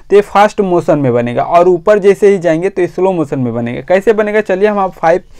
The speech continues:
यहाँ पे फ़ाइव पे क्लिक करता हूँ, ज़ीरो पॉइंट फ़ाइव पे और रिकॉर्ड करके आपको दिखाता हूँ। देखिए यहाँ पे ज़ीरो पॉइंट फ़ाइव पे क्लिक किया।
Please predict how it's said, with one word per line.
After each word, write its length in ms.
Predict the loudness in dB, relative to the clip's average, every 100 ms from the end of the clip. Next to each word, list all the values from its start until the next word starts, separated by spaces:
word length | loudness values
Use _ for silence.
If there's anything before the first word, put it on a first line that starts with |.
| -20
यहाँ 200 | -6 -4
पे 120 | -4
फ़ाइव 300 | -2 0 0 -2
पे 80 |
क्लिक 340 | -6 -4 -4 -2
करता 200 | -2 -2
हूँ, 80 | -4
ज़ीरो 200 | -6 -4
पॉइंट 240 | -4 -4
फ़ाइव 240 | -2 -2 -2
पे 60 |
और 340 | -6 -2 -2 -2
रिकॉर्ड 320 | -2 -2 -2
करके 240 | -4 -2
आपको 260 | -4 -4 -8
दिखाता 360 | -8 -8 -8
हूँ। 100 | -8
देखिए 220 | -8 -6 -6
यहाँ 60 |
पे 60 | -6
ज़ीरो 180 | -8 -8
पॉइंट 220 | -8 -6
फ़ाइव 180 | -6 -6
पे 80 | -10
क्लिक 320 | -8 -8 -6
किया। 180 | -6 -6